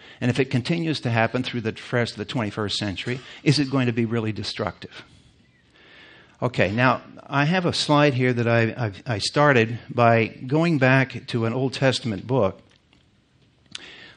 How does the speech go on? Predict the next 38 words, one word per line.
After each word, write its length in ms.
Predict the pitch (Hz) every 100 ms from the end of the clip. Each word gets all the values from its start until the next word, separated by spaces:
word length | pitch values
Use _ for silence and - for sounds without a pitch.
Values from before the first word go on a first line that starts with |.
| -
Um, 420 | 123 117 110 104 - _ _ _ -
what 140 | 151
I 80 | 156
wanted 340 | 160 180 180
to 100 | 135
do 380 | 113 113 117 120
was, 520 | 120 117 110 - - - _ _ -
um, 440 | 110 107 104 98 131
I'm, 180 | 110
I'm 120 | 131 113
dealing 320 | 151 156 135
with 100 | 107
some 160 | 117
college 400 | 101 127 127 120
students 500 | - - 120 110 104
who 120 | - 107
are 80 |
getting 420 | 104 120 120 117 110
the, 220 | 98 95 - - - -
the, 180 | 101 -
the, 140 | 117 92
a 200 | 85 113
lot 280 | 123 151
of 120 | 143 107
the 140 | 110
liberal 380 | 113 139 127 120
arts, 340 | 120 117 117
class 500 | - - 127 123 -
warfare, 560 | 120 120 120 - 120 117
cultural 500 | - 127 120 - 113
Marxism 760 | 107 117 107 - 90 73 95 -
in 100 | 110
their 120 | 101
textbooks 600 | - 117 - - 92 -
right 200 | 95 80
now. 260 | 98 80 76
Everything 540 | 127 147 - 131 120
is 280 | 110 101 -